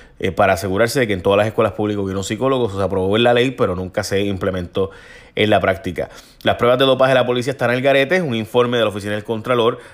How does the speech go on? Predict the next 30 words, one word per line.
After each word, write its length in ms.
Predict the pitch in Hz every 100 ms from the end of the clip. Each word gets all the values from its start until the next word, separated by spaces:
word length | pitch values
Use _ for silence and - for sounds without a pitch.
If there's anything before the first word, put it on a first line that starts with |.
| -
reveló 460 | 101 95 98 120 -
serios 300 | - 127 139
incumplimientos 480 | 120 123 117 113 123
de 40 |
la 20 |
uniformada 760 | 113 110 131 120 104 104 110 -
con 140 | 101 98
el 120 | 95
reglamento 600 | 95 95 95 104 113 123
que 60 |
obliga 320 | 110 104 120 110
a 40 |
que 80 | 101
se 100 | 92
le 60 | 92
haga 120 | 92
pruebas 240 | 104 104
de 60 | 104
dopaje 400 | 98 117 113 107
a 60 |
los 80 | 98
policías 400 | 98 98 98 127
anualmente. 760 | 92 98 139 151 120 151 156 - _ - -
Son 200 | 110 95
pruebas 200 | 110 113
de 80 | 107
detección 400 | 101 92 - 139
de 60 |
sustancias 380 | 117 107 104 113
controladas 720 | 120 110 127 107 104 113